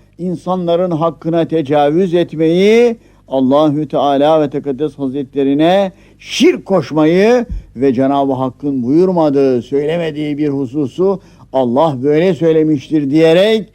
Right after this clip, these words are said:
Allah'a yalan isnat etmek suretiyle söylemenizi Cenab-ı Hak haram kılmıştır.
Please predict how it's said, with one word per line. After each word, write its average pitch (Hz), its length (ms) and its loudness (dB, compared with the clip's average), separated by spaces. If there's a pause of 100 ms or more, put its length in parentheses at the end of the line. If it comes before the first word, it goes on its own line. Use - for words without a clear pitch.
(260)
Allah'a 156 580 2
yalan 170 480 2
isnat 208 440 2
etmek 180 340 -2
suretiyle 185 800 0 (200)
söylemenizi 180 880 0
Cenab-ı 165 420 2
Hak 156 260 0
haram 147 300 0
kılmıştır. 127 580 -2